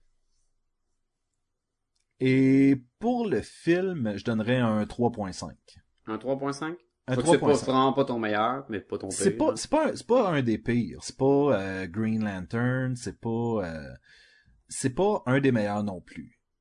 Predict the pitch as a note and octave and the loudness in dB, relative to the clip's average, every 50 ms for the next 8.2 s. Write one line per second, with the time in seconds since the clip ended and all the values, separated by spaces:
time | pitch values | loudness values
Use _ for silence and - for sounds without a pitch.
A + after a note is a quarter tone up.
0 | _ _ _ _ - C#2+ - - F2 - F2+ F2+ A#2 A2+ A2+ A2 - - - E2+ | _ _ _ _ -20 -16 -12 -12 -10 -8 -6 -6 -4 -4 -4 -4 -4 -8 -10 -12
1 | F2 E2+ E2+ E2+ E2+ - D#3 C#3 C3+ - - C#3 C3 C3+ C#3 D3+ E3+ F3+ F3+ D#3+ | -16 -14 -12 -12 -4 0 2 2 2 0 -2 -2 0 0 0 0 0 -2 -2 -4
2 | D3 A#2 G#2+ A2+ - A2 G#2+ G#2+ G#2+ A2+ A2 A2 - - - C3 B2+ B2+ C3 C3 | -4 -4 -4 -4 -4 -6 -4 -2 -2 -2 -2 -2 -6 -4 0 2 2 2 2 0
3 | C3 C3 B2+ - _ _ - A#2+ A#2+ A#2 A#2 - - A2+ A2+ A2+ - - A#2+ B2 | 0 -2 -4 -8 _ _ 2 4 4 4 2 2 2 2 2 2 0 -4 -4 -2
4 | B2 A2+ G#2+ G#2+ A2 A2+ A#2 A#2 A#2 A2+ A2+ A2 G#2+ G#2+ G#2+ A2 A#2 A#2+ A#2+ - | -2 0 0 0 0 2 2 0 0 0 0 0 0 0 0 0 0 0 0 0
5 | B2+ A#2 A2 G#2+ G#2 - - A#2+ A2+ A2 G#2 G2+ F#2+ F2 G#2+ A2 A2 A2+ A#2 A#2+ | 0 0 0 0 -2 -2 -2 0 0 2 0 0 -2 -2 -2 -2 0 0 -2 -2
6 | A#2+ A#2+ - - - - _ _ - A#2+ A#2+ A#2+ A#2+ A#2+ A#2+ A2+ G#2+ G#2 - B2 | -4 -6 -10 -18 -20 -20 _ _ 0 2 2 4 4 4 4 4 2 2 2 4
7 | A#2+ B2 B2 B2+ B2+ B2 A#2+ A#2+ A2 - _ _ G2 G#2 G2 F#2+ - G#2+ G#2 A2+ | 4 4 4 2 0 -2 -4 -8 -8 -10 _ _ -10 -8 -8 -8 -6 -4 -2 -2
8 | A2 G#2 G2 | -2 -2 -4